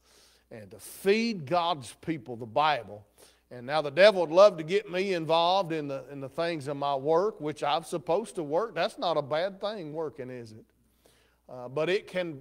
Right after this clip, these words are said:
it can, it can develop into something that's against God's will, and that where,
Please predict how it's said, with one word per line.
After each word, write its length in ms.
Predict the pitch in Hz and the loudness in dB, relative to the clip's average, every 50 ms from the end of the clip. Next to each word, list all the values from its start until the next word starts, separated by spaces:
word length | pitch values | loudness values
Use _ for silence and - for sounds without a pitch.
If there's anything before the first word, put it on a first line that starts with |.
| - - | -10 -6
it 200 | - 196 220 202 | -4 -4 -4 -4
can, 320 | - 180 175 160 147 135 - _ - 185 | -8 -10 -10 -10 -12 -14 -18 _ -12 -8
it 180 | 202 220 208 | -8 -8 -8
can 180 | 196 185 180 165 | -8 -10 -8 -4
develop 680 | 160 160 147 123 113 160 185 208 202 190 151 127 - - | -4 -4 -4 -2 -2 0 0 0 0 -2 -4 -6 -10 -14
into 560 | 175 170 185 185 175 139 - 151 147 143 135 | -10 -10 -8 -8 -10 -12 -12 -10 -10 -10 -10
something 560 | 139 - 165 165 151 131 - 143 143 139 127 | -10 -10 -8 -8 -8 -8 -10 -12 -12 -12 -8
that's 240 | 127 139 135 135 - | -8 -8 -8 -8 -10
against 560 | 139 135 117 117 143 156 165 170 - - 139 | -12 -12 -12 -12 -10 -10 -12 -12 -14 -14 -10
God's 380 | 131 151 151 147 147 131 120 127 | -6 -4 -4 -4 -4 -6 -8 -10
will, 380 | 131 139 151 151 143 127 123 | -8 -8 -6 -4 -6 -6 -8
and 120 | 120 113 113 | -10 -10 -8
that 240 | 131 151 156 147 143 | -8 -8 -8 -10 -12
where, 380 | 139 131 135 131 135 131 127 | -10 -8 -8 -8 -8 -10 -12